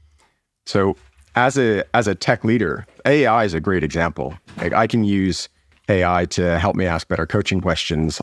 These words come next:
I can use A I to, uh, be a, a digital coach. I can ask it for, for a bunch of things, but it's not quite threatening my job in the same existential way that a lot of people feel it is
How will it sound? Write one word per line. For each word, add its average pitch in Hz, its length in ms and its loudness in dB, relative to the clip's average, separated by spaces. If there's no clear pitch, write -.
I 80 140 0
can 87 160 -2
use 85 340 0
A 85 160 0
I 85 300 0
to, 85 480 0
uh, 82 380 0
be 117 240 4
a, 87 260 2
a 101 100 -2
digital 101 480 0
coach. - 560 -2
I 92 160 2
can 87 360 0
ask 95 300 0
it 82 140 -2
for, 90 640 0
for 98 180 -2
a - 20 -4
bunch 104 240 0
of 107 80 -4
things, 82 400 -4
but 104 180 2
it's 113 260 0
not 113 320 0
quite 107 260 2
threatening 101 460 -2
my 90 140 0
job 90 320 0
in 87 80 -2
the 85 60 0
same 90 280 -2
existential 90 720 -2
way 104 320 2
that 87 160 -4
a 87 40 -2
lot 90 220 0
of 90 120 -6
people 85 260 -2
feel 87 280 0
it 73 100 -4
is - 340 -8